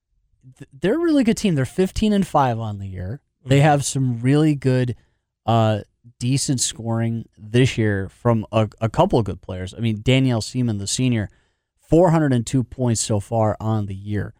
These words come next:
Speaker 1: Really good player. Uh, also keep an eye out for,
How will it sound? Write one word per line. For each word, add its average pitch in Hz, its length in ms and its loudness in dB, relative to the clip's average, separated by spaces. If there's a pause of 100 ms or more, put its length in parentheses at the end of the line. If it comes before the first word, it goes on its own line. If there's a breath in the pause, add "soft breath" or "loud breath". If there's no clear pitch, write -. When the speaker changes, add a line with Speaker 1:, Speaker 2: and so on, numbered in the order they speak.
(460)
Speaker 1:
Really 131 480 4
good 110 220 0
player. 101 420 -6 (380)
Uh, 110 320 2
also 143 320 2
keep 127 240 0
an 120 80 4
eye 117 180 2
out 113 300 -2
for, 107 500 -4